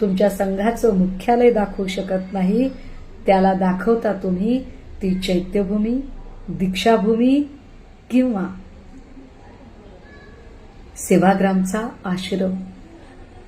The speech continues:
तुमचा प्रॉब्लेम आहे हा की तुम्हाला इथले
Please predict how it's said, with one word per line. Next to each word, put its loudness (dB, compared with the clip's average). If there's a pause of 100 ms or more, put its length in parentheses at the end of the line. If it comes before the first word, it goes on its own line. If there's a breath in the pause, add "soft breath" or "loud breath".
(280)
तुमचा 2
प्रॉब्लेम 2
आहे -2
हा -8 (720 loud breath)
की 8 (140)
तुम्हाला 8 (160)
इथले 6